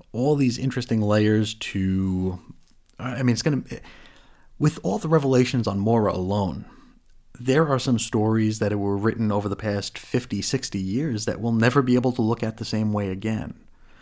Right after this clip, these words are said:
And again, that could be a good thing to some people, it could be a bad thing to some people, but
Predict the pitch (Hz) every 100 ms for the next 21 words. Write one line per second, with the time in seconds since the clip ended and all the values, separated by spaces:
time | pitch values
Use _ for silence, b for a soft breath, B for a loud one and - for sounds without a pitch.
0 | B B B 127 147 180 107 101 - 117
1 | 113 113 120 110 123 127 - 127 131 123
2 | 143 147 190 180 151 175 165 185 214 120
3 | 104 95 101 95 95 - 87 - 117 -